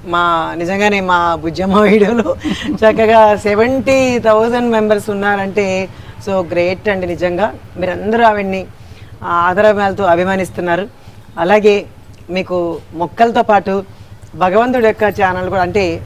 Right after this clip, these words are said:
భగవంతుని గురించి కూడా మీరు వినే ప్రయత్నం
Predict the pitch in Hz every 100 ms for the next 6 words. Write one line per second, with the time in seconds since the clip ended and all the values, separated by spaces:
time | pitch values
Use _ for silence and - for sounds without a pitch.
0 | - 165 190 214 208 202 202 196 202 196
1 | - - 175 170 160 160 156 - - -
2 | - 180 190 185 175 175 180 175